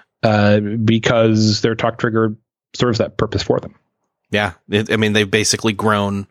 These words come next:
Speaker 2: walking, valid Amazon reviews <laughs> in the flesh. <laughs> So
Speaker 1: Yes, <laughs> that's it. That's it. Yeah,
Speaker 2: Uh,
Speaker 1: I love it.
Speaker 2: well, Jay, th-, I mean, this is awesome. I, I mean, I really do think everybody who's in a business needs to get this book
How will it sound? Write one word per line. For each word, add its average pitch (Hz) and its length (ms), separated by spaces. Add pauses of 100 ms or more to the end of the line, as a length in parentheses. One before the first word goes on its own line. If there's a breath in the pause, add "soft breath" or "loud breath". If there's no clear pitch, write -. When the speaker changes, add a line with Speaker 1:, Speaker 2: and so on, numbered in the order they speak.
(140)
Speaker 2:
walking, 117 680 (140)
valid 107 640 (380 loud breath)
Amazon 110 540
reviews 101 720 (240)
<laughs> - 260
in 123 120
the 110 80
flesh. - 480
<laughs> - 80
So - 300 (360)
Speaker 1:
Yes, 175 320
<laughs> - 80
that's 175 220
it. 202 340
That's 117 240
it. 123 140 (1080 loud breath)
Yeah, 120 140
Speaker 2:
Uh, 160 160
Speaker 1:
I 110 60
love 110 240
it. - 80 (180)
Speaker 2:
well, 185 80
Jay, 214 260
th-, 202 180
I 196 60
mean, 196 180
this 233 160
is 196 140
awesome. 170 320 (100)
I, 175 200
I - 20
mean, 196 140
I 208 40
really 226 220
do 196 100
think 190 280
everybody 139 720
who's 131 260
in 160 220
a 147 40
business 107 720
needs 135 440
to 143 100
get 131 160
this 113 160
book 113 240